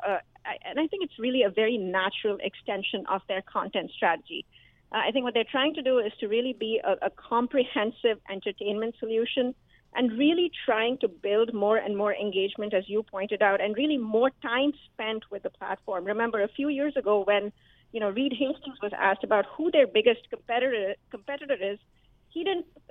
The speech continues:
say Amazon Prime or, or even H B O. He, he pointed out Fortnite as being their biggest competitor for time and attention. Um, so that's really kind of what they want. They want to, you know, increase engagement. They want to increase time spent. Uh, and I think it's,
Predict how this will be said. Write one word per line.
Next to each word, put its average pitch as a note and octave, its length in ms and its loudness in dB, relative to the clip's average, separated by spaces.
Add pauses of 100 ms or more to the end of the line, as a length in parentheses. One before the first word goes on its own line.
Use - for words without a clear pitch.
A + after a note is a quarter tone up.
(140)
say A#3 260 0 (120)
Amazon A3 420 -4
Prime G#3 500 -2
or, G3 260 4
or F#3+ 360 2
even G#3 280 -6
H G3 160 -4 (100)
B G3+ 160 -2
O. G#3+ 140 2
He, G#3+ 300 -8
he A#3+ 120 -6
pointed B3+ 320 -2
out G#3 140 2 (180)
Fortnite C4 520 -2
as F#3+ 220 -4
being G3+ 220 -6
their F#3+ 100 4
biggest F#3 340 -4
competitor F#3+ 560 -6
for G3 100 -2
time G3 340 -2
and F#3 80 -2
attention. E3+ 520 -8 (520)
Um, A#3 180 -2
so C#4+ 100 2
that's F4+ 220 2
really F4 220 -2
kind B3 180 0
of A#3 80 -6
what G#3+ 240 2
they G#3 80 6
want. F3+ 400 0
They G3+ 100 0
want G#3+ 360 2
to, C#4 80 0 (260)
you A3+ 100 -8
know, G#3 160 -2
increase A#3 380 -6
engagement. G#3+ 480 0
They F#3+ 80 -2
want G3 200 0
to A3 40 -2
increase A3 460 -4
time G3 280 -2
spent. F#3+ 360 -6 (520)
Uh, G#3+ 120 0
and B3+ 80 2
I B3+ 80 2
think D#4 180 -4
it's, - 160 -2